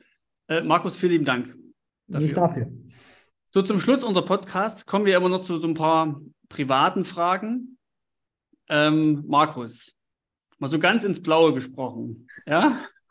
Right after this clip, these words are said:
Speaker 2: <laughs>
Speaker 1: Wie sähe denn deine Karriere aus, wenn du eine Frau wärst?
Speaker 2: Na ja, gut, wir haben es ja schon gehabt, das Thema. Ich könnte natürlich, ich wäre in der Complex genauso erfolgreich wie als Mann.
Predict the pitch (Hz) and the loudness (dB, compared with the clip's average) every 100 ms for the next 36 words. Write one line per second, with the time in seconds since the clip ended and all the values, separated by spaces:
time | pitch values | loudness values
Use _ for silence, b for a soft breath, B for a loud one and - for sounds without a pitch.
0 | - - - - - - - 214 185 202 | -16 -16 -14 -16 -16 -14 -4 -2 2 4
1 | 262 269 233 208 196 196 185 160 156 170 | 4 4 2 2 0 0 -4 -4 -2 0
2 | 160 143 151 185 254 254 180 190 196 190 | 0 0 0 0 0 -4 -4 -4 -4 -4
3 | 196 - 240 262 247 - - - - - | -6 -6 -2 -2 -2 -6 -10 -16 -20 -20
4 | _ _ _ b b b b 147 160 196 | _ _ _ b b b b 4 6 8
5 | 269 262 170 160 180 226 220 190 202 190 | 6 6 8 8 8 6 6 6 6 4
6 | 165 208 - 156 - 156 208 220 180 175 | 2 0 -2 -4 -2 0 4 4 4 0
7 | - 170 208 208 208 214 190 170 165 190 | -2 -2 0 0 0 0 0 -6 0 2
8 | 202 180 196 220 214 - 202 175 160 254 | 2 0 -2 0 -2 0 0 0 0 -2
9 | 214 233 196 - 196 208 220 180 208 175 | 0 0 0 0 0 0 -2 -2 -4 -4
10 | 160 151 170 262 | -6 -6 -6 -6